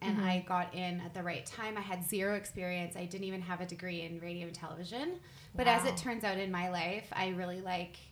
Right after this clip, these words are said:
Speaker 1: to learn on the fly.
Speaker 2: Right.
Speaker 1: And figure it out as I go. It's kind of my M O. Um,
Speaker 2: Yeah.
Speaker 1: I just realized that recently, that, like, that's just, like, what I do. Um,
Speaker 2: I'm
Speaker 1: so,
Speaker 2: same. <laughs>
Speaker 1: yeah, like,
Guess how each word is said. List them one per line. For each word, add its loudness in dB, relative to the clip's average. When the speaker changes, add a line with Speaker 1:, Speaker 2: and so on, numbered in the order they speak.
Speaker 1:
to -4
learn -4
on -2
the -2
fly. -4
Speaker 2:
Right. 2
Speaker 1:
And -4
figure 0
it -2
out 0
as -2
I 0
go. 0
It's -16
kind -2
of -2
my 2
M 2
O. -2
Um, 0
Speaker 2:
Yeah. -2
Speaker 1:
I 0
just 2
realized 2
that 0
recently, -4
that, -4
like, -6
that's -8
just, -8
like, -10
what -6
I -4
do. -4
Um, 2
Speaker 2:
I'm 4
Speaker 1:
so, 2
Speaker 2:
same. 10
<laughs> -
Speaker 1:
yeah, 10
like, 4